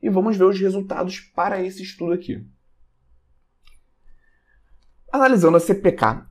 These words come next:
e a L D H, a isoforma cinco, né, que é a mais específica ali para a musculatura, a gente viu uma queda significativa tanto na C P K tanto no L D H,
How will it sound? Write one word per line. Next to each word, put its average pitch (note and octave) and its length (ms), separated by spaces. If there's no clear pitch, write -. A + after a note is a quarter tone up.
e G3+ 120
a A3 300
L D#3+ 240
D D3 120
H, A#2+ 380
a A#2+ 80
isoforma A#2+ 540
cinco, E3 480
né, B2+ 140
que B2 80
é - 20
a A2 40
mais B2+ 240
específica - 640
ali A2 220
para D#3 160
a - 20
musculatura, C#3+ 800
a - 80
gente A3 180
viu G3+ 120
uma F#3+ 220
queda - 420
significativa G3 960
tanto A3+ 280
na G3 80
C F#3+ 120
P E3 200
K - 420
tanto A#3+ 280
no A3 100
L A3 140
D G3+ 120
H, E3 440